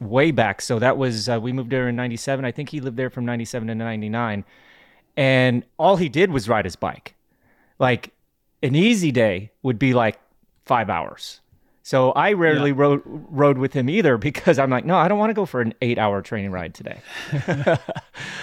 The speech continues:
Speaker 1: But, I mean, I was, I came from a generation that was so blessed. You mentioned, we mentioned one of the, the great races, but there were so many other races that were just iconic. Um, the Casper Classic,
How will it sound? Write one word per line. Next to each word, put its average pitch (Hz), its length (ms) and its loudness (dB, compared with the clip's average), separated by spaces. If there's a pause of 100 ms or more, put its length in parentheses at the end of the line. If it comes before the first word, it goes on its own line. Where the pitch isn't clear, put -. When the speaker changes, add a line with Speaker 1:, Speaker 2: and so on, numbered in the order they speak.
(300)
Speaker 1:
But, 180 300 2
I 190 140 -4
mean, 202 320 4
I 202 180 2
was, 208 480 2 (100)
I 160 140 2
came 196 220 2
from 165 180 0
a 147 60 2
generation 127 580 2
that 117 140 -4
was 117 120 -8
so 127 220 0
blessed. 107 480 -4
You 131 80 -4
mentioned, 120 720 -4
we 127 200 -2
mentioned 117 580 0 (400)
one 131 240 4
of 117 140 -2
the, 110 180 0 (100)
the 127 120 -6
great 117 360 -2
races, 107 440 -6
but 117 200 -6
there 120 80 -6
were 113 100 -4
so 151 420 0
many 135 440 0
other 117 520 2 (500)
races 117 800 0 (100)
that 120 220 -2
were 123 80 -4
just 113 340 -6 (140)
iconic. 113 800 -4 (200)
Um, 107 520 -4 (420)
the 120 80 -6
Casper 135 540 -2
Classic, 104 480 -2